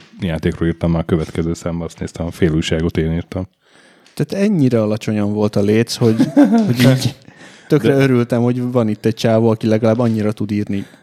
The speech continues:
Speaker 2: mint így te.
Speaker 1: De, de mondjuk természetesen a, a, a Larry játékot azt lestoppolta magának a Hancu, úgy látom. Amiben a
Speaker 2: Jaj, az, de azt tudod, melyik Larry játék volt, amihez adtak ilyen
Speaker 1: amiben a
Speaker 2: szagmintákat?
Speaker 1: Cybersniff kétezer,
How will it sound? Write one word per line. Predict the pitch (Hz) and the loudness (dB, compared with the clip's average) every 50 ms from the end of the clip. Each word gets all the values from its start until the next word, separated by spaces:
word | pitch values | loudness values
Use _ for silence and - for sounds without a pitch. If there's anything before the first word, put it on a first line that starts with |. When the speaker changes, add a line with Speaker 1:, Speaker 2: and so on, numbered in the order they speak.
| _ _ | _ _
Speaker 2:
mint | - 92 101 101 - - | -14 -12 -12 -12 -12 -12
így | - 95 98 - _ _ _ _ _ | -12 -12 -12 -16 _ _ _ _ _
te. | _ - 107 117 135 - _ _ _ _ _ _ _ - - - - - - 587 640 622 679 855 855 740 762 _ - - - - - - | _ -4 -4 -4 -4 -6 _ _ _ _ _ _ _ -8 -8 -8 -10 -16 -20 -18 -16 -14 -14 -14 -14 -16 -20 _ -20 -20 -18 -18 -18 -16
Speaker 1:
De, | - 101 104 107 107 110 107 110 - 117 | -6 -2 0 0 2 0 0 -2 -4 -4
de | 117 117 117 120 117 | -2 0 2 2 2
mondjuk | 110 107 110 110 110 107 | 2 4 4 2 2 0
természetesen | - - 107 104 101 101 101 104 110 98 95 - 101 98 | 0 0 0 0 0 0 0 0 0 -2 0 -2 -2 0
a, | 98 101 - 101 101 98 | 0 -2 -2 -2 -4 -4
a, | 98 67 60 60 - _ _ _ _ _ _ - | -4 -6 -10 -16 -20 _ _ _ _ _ _ -6
a | 95 95 | -4 0
Larry | 98 98 95 92 92 95 92 98 92 | 2 2 2 4 4 2 2 0 0
játékot | 98 92 90 92 - - 92 90 95 87 - | -2 -2 -2 -2 -2 -4 -4 -4 -6 -8 -10
azt | 87 - - | -12 -10 -10
lestoppolta | 90 87 - - 92 - - - 85 82 - 87 | -10 -10 -6 -8 -8 -6 -2 -2 -2 0 0 -2
magának | 85 85 82 85 85 85 87 - | -4 -2 -4 -4 -4 -6 -6 -6
a | - | -8
Hancu, | 80 87 82 85 85 - - | -8 -8 -8 -10 -10 -12 -14
úgy | 95 90 90 87 90 | -14 -14 -14 -14 -14
látom. | 87 90 - - 92 95 92 _ _ _ _ _ _ _ _ _ _ _ _ _ _ _ _ _ _ _ _ _ _ _ | -14 -14 -14 -14 -16 -16 -16 _ _ _ _ _ _ _ _ _ _ _ _ _ _ _ _ _ _ _ _ _ _ _
Amiben | _ - 87 85 85 85 90 87 87 90 | _ -12 -8 -6 -4 -2 0 0 0 0
a | 87 85 - | -2 -4 -6
Speaker 2:
Jaj, | - 160 180 190 185 175 170 165 151 - | -6 -2 0 2 2 2 2 0 0 -2
az, | - 156 151 - | -2 -4 -4 -2
de | - 147 | 0 0
azt | 139 131 - | 0 0 -2
tudod, | _ - 143 139 135 | _ 2 2 4 4
melyik | 143 143 143 - | 4 2 2 4
Larry | 156 143 143 151 156 | 4 4 4 4 4
játék | 156 160 160 160 - 190 147 | 4 4 4 4 2 2 2
volt, | 117 113 110 - | 2 2 0 0
amihez | 123 120 123 127 131 135 | 0 2 2 2 2 0
adtak | 143 - 147 - - - 117 | 0 -2 -4 -2 0 2 4
ilyen | 110 110 113 | 4 4 4
Speaker 1:
amiben | 120 127 131 | 4 4 4
a | 127 | 4
Speaker 2:
szagmintákat? | 131 135 107 104 98 92 - 98 90 | 4 4 2 0 2 2 2 4 4
Speaker 1:
Cybersniff | 87 90 98 98 98 - 101 95 - - | 4 4 2 2 2 0 -2 -2 -2 -2
kétezer, | - 104 90 85 - 90 85 90 90 92 95 | -2 -2 -2 0 0 -2 0 0 0 -2 -2